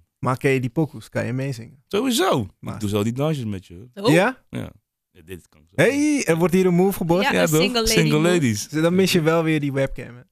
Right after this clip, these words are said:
Speaker 3: Ja,
Speaker 2: Ja.
Speaker 3: eigenlijk wel. We gaan die fixen, ja, Brian. Voor
Speaker 1: Ja,
Speaker 3: de volgende
Speaker 1: misschien wel
Speaker 3: keer.
Speaker 1: een goed idee.
Speaker 2: Ja, dat
Speaker 3: Ja.
Speaker 2: vinden ze wel leuk. Toen kon ik een keer meenemen naar Beyoncé, Rihanna. En dan zeggen mensen, "Ja, Rihanna." Ik zeg, "Ja, nou en?" Ik luister naar N W A, mijn moeder was boos.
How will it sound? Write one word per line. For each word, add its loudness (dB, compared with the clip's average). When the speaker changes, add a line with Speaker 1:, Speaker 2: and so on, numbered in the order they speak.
Speaker 3:
Ja, -6
Speaker 2:
Ja. 0
Speaker 3:
eigenlijk -12
wel. -16
We -20
gaan -16
die -12
fixen, -6
ja, -16
Brian. -20
Voor -16
Speaker 1:
Ja, -12
Speaker 3:
de -14
volgende -8
Speaker 1:
misschien -8
wel -12
Speaker 3:
keer. -14
Speaker 1:
een -20
goed -20
idee. -20
Speaker 2:
Ja, 0
dat 2
Speaker 3:
Ja. 2
Speaker 2:
vinden 6
ze 4
wel 4
leuk. 2
Toen -2
kon -8
ik -8
een -14
keer -16
meenemen -4
naar -6
Beyoncé, -2
Rihanna. -2
En -6
dan -10
zeggen -12
mensen, -16
"Ja, -12
Rihanna." -4
Ik -10
zeg, -16
"Ja, -20
nou -16
en?" -4
Ik -4
luister 0
naar 0
N 0
W 2
A, 0
mijn 2
moeder 0
was -2
boos. -4